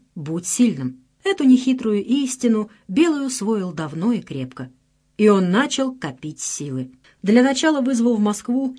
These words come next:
нескольких крепких и надежных ребят из Североуральска. Они составили ударный костяк его группы.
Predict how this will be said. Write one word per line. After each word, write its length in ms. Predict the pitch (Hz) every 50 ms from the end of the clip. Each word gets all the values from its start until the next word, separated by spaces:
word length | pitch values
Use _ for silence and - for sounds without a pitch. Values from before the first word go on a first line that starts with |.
| _ -
нескольких 580 | 208 233 262 262 - - 233 233 233 214 - -
крепких 480 | - 262 277 285 - - 240 226 -
и 40 | 208
надежных 520 | 196 196 185 202 214 202 185 190 170 -
ребят 340 | - 160 151 202 240 262 254 - -
из 140 | - 202 -
Североуральска. 920 | - - 247 226 233 233 233 226 226 202 151 139 135 - - - 151 131 - _ _ -
Они 220 | 190 196 202 202
составили 500 | 196 202 196 - - 208 190 185 185 190
ударный 500 | 185 185 180 175 185 175 160 151 147 135
костяк 480 | 131 151 147 - - - 262 269 262 -
его 240 | 151 151 143 170
группы. 420 | 165 160 151 135 127 - - 127